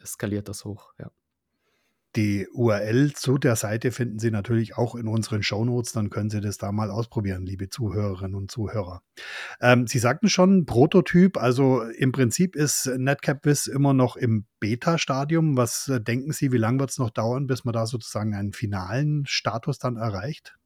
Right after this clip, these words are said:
Speaker 1: Ja, genau. Also die Version, die im Moment online ist, ist noch im Beta-Status. Da, äh, ist die Basic-Analyse verfügbar mit, mit Visualisierung und, äh, ein wenig vom Payload, den man anschauen kann. Wir sind derzeit schon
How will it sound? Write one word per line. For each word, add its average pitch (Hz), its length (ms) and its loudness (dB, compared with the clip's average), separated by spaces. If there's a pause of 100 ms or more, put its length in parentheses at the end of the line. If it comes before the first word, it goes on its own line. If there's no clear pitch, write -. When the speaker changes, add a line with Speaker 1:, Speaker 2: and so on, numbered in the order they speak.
(760)
Speaker 1:
Ja, 120 180 2
genau. 107 360 -2
Also 113 220 -2
die 131 160 -2
Version, 143 380 0
die 139 80 -4
im 135 60 -2
Moment 131 340 0
online 151 400 4
ist, - 340 -2
ist - 460 -4
noch 117 160 0
im 110 100 0
Beta-Status. 143 800 0
Da, 110 480 -2 (520)
äh, 117 300 0
ist - 220 -6
die 117 60 -2
Basic-Analyse 127 1600 2
verfügbar 143 640 0
mit, 113 380 -2
mit 113 180 -2
Visualisierung 117 960 0
und, 110 460 -4
äh, 120 40 -2
ein 110 280 -2
wenig 123 280 2
vom 104 160 -4
Payload, 139 560 2
den 135 120 0
man 127 120 0
anschauen 127 480 0
kann. 127 320 0 (400)
Wir 123 100 -2
sind 117 180 -2
derzeit 135 400 2
schon 123 460 -2